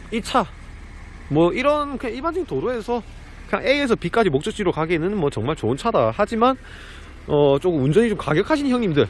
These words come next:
예, 아니면은 뭐 운전을 하시다가 조금 좀 뭐 뭔가를 피해야 된다, 그럴 경우에는 좀 위험하지 않나. 아무래도 좀 안정성이 없다라고 할 수 있-, 하면 될 것 같습니다.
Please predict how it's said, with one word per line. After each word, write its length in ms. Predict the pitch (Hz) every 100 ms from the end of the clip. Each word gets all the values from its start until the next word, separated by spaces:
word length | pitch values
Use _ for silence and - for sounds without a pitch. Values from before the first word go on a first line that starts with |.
| - 135
예, 80 |
아니면은 480 | 117 147 190 160 208
뭐 120 | 175
운전을 300 | 131 139 226
하시다가 420 | 220 277 226 190 196
조금 540 | 185 180 202 196 190 - - - -
좀 720 | - 180 170 165 170 160 156 - - - - - - - -
뭐 440 | 156 139 135 127 113 - - -
뭔가를 360 | 123 202 180 123
피해야 300 | - 226 262
된다, 320 | 247 135 135 - - - - - - -
그럴 340 | - 190 269 233
경우에는 760 | 233 233 226 220 247 247 240
좀 160 | 208 131
위험하지 400 | 180 202 147 110
않나. 560 | 143 175 107 110 110 104 - - - - - - - - - - -
아무래도 340 | 120 135 151 139
좀 160 | 135 123
안정성이 440 | 135 202 233 196
없다라고 640 | 95 - 160 147 113 123
할 140 | 165 220
수 100 | 202
있-, 180 | - -
하면 180 | 214 214
될 100 | -
것 100 | -
같습니다. 300 | 170 190 160